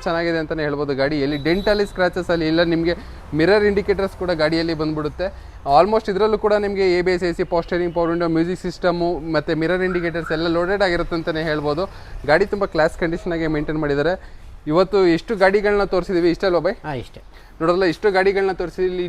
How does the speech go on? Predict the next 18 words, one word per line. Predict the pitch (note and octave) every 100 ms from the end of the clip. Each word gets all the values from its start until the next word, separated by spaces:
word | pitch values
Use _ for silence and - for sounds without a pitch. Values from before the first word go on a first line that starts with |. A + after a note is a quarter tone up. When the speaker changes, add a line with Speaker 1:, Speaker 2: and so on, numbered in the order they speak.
| E3
Speaker 1:
ನಿಮ್ಗೆ | E3 D#3
ಯಾವ | D3 G3
ಗಾಡಿ | G3 F#3+ - E3+ -
ಸೆಲೆಕ್ಟ್ | F3 F3+ F3+
ಮಾಡ್ಕೊಂಡ್ರೆ | F3 F3+ E3+ E3
ಎಲ್ಲ | D#3+ G3
ಗಾಡಿಗೂ | F#3+ F3+ F#3
ನಿಮ್ಗೆ | F3 E3+ D#3
ಲೋನ್ | E3+ F3
ಮಾಡ್ಕೊಡ್ತೀನಿ | F3 E3+ E3+ D#3+
ಅಂತ | D#3+
ಕೂಡ | E3 D#3
ಹೇಳಿದ್ದಾರೆ. | D#3 D3+ D3+ F3+ - - - D3+
ಹಾಗೂ | E3 F3+ D#3
ಎಲ್ಲ | D#3 G3+ F#3+
ಗಾಡಿ | D#3+
ಯಾವ್ದಾರ | D#3 F3+ F3+ D#3+ C#3+
ಆಚೆಯಿಂದ | E3+ A#3 G#3 G#3+